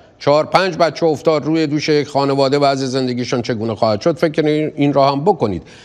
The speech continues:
که این چهار پنج بچه وقتی بزرگ شدند و کاری پیدا کردند و شغلی پیدا کردند، چه کمکی می‌توانند به پیشرفت کشور بکنند.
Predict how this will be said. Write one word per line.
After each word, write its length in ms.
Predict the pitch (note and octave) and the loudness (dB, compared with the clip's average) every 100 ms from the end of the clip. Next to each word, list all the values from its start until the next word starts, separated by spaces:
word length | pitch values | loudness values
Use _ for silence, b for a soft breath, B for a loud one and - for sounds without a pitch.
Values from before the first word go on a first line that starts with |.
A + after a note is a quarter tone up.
| B | B
که 80 | G2 | 0
این 380 | D3 D#3+ C#3 - | 2 4 0 -2
چهار 420 | - A#2+ A#2 A2 | 2 4 4 0
پنج 420 | - A#2+ A2 G2+ A2 | -2 -2 -2 -2 -2
بچه 260 | G#2+ - | -2 0
وقتی 220 | D3+ - | 0 0
بزرگ 440 | D3+ A2+ A2 A2 F2+ | -2 0 0 0 -2
شدند 560 | - - G2+ A2 G#2+ G2 | -12 -8 -2 0 0 -2
و 80 | G#2 | -4
کاری 300 | - G2+ F#2+ | -2 -2 -2
پیدا 320 | G#2 F#2 G2 | -4 -2 -2
کردند 400 | F#2+ F#2 G#2 F#2+ | -2 -2 -2 -4
و 40 | |
شغلی 320 | - D3 G#2+ | -2 -2 -2
پیدا 320 | G2 F#2+ F2 F2 | -4 -6 -6 -6
کردند، 340 | E2+ G#2 C3+ B B | -4 -2 -4 B B
چه 140 | - G3 | 0 0
کمکی 420 | - C#3+ D3 C#3+ | 2 0 0 -2
می‌توانند 460 | D3 C#3 C#3+ D3 C#3+ | -4 -2 0 0 0
به 60 | |
پیشرفت 580 | B2 D#3 B2+ - F#3 - | -4 -6 -4 0 0 -2
کشور 380 | - D#2 - D2 | -12 -12 -12 -12
بکنند. 380 | C2+ - - | -12 -16 -20